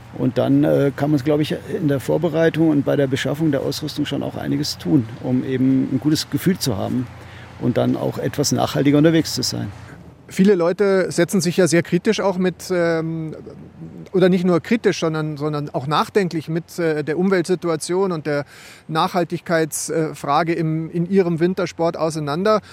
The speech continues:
Speaker 2: Manche kommen vielleicht sogar zu der Entscheidung, „Hm, bei diesen Bedingungen, die Winter werden immer, äh, kürzer, immer schneeärmer, die Gletscher schmelzen, die Temperaturen steigen. Meine Lösung, in Anführungsstrichen, ich verzichte komplett auf den Wintersport.“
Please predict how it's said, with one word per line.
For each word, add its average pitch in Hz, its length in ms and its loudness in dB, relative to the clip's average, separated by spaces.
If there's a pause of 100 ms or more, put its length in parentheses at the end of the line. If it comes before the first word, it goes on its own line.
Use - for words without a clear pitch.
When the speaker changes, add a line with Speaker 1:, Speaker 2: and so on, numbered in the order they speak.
(200)
Speaker 2:
Manche 190 340 0
kommen 202 300 2
vielleicht 185 300 0
sogar 190 180 0
zu 196 140 -4
der 185 100 2
Entscheidung, 175 540 0 (100)
„Hm, 190 220 2 (320)
bei 165 100 -2
diesen 185 300 -4
Bedingungen, 208 840 0
die 165 140 -6
Winter 190 260 2
werden 175 240 -2
immer, 165 600 0
äh, 160 380 -12
kürzer, 214 440 2
immer 180 180 0
schneeärmer, 220 880 0 (300)
die 180 80 -8
Gletscher 190 420 -2
schmelzen, 214 800 -2
die 185 80 0
Temperaturen 175 720 -2
steigen. 196 480 -2 (120)
Meine 175 320 0
Lösung, 233 460 2
in 196 100 0
Anführungsstrichen, 214 800 -2
ich 185 100 -10
verzichte 196 400 -4
komplett 208 440 -2
auf 170 180 -4
den 160 160 -2
Wintersport.“ 143 720 -6